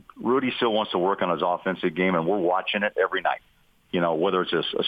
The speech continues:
swing hook or he's trying to show some power and, and do the Euro step to the rim. I'll give him credit for trying. And some nights it may work, and it may turn into a turnover, which is part of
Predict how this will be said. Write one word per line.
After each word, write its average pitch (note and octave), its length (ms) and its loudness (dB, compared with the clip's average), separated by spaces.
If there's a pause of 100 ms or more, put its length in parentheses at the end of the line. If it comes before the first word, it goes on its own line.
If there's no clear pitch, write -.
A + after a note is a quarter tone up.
swing A2 260 2
hook G#2 380 0
or D#2 140 2
he's D2 220 -2
trying G2+ 220 0
to D#2 140 0 (360)
show G#2+ 260 0
some F2 160 -4
power G2 520 0
and, D2 220 -6
and E2 140 -2
do G2 100 2
the F2+ 100 2
Euro G2 320 2
step - 280 -2
to E2+ 80 -6
the D#2 100 0
rim. D2 320 0 (440)
I'll A2 100 -2
give E3+ 120 0
him C3+ 80 0
credit B2 360 -2
for - 140 -8
trying. G#2+ 380 -2 (240)
And C3+ 280 0
some A#2 160 0
nights A#2 240 0
it F2+ 60 0
may G2+ 140 2
work, G2+ 300 0
and F2 80 0
it F#2 80 2
may G2+ 140 0
turn G#2 240 -2
into F#2+ 240 2
a F2 40 0
turnover, G2 440 0
which F2 200 -2
is D#2+ 100 -2
part F#2 260 -2
of D#2+ 100 -2